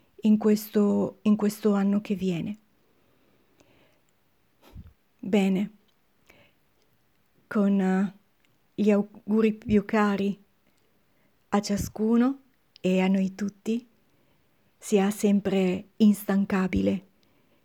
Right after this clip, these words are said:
il nostro desiderio di lavorare, di arrivare sempre più vicini a quell'essenza e continuare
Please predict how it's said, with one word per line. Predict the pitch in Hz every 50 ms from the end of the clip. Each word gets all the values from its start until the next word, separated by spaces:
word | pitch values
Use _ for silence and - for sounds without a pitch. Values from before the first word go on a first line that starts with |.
| _ _ - -
il | 202 196
nostro | 202 190 190 202 - - - 214 196 202 196 196 190
desiderio | 180 196 185 170 185 190 180 202 190 190 190 196
di | 185 202
lavorare, | 190 190 175 190 196 185 190 196 202 208 233 240 233 - _ _ _ _ _ _ _ _ _ _ _ _
di | - - 214
arrivare | 196 196 190 196 190 190 190
sempre | - - 220 208 202 214 208 202
più | 202 - 220 214
vicini | 196 190 196 190 - - - 214 208 196 196 196 196 190 - _ _ -
a | - 196
quell'essenza | - - 208 190 190 202 208 - - - 220 214 202 196 196 196 - - 196 190 185 - _ _ _ _ _ _ _ _ _ _ _ _ _ _
e | - - 190 185 185 185 185 180 175 196 202 208 - _ _ _ _ _ _ _ _ _ _ _ _ _ -
continuare | - 214 202 208 - 202 208 208 208 208 208 214 214 208 208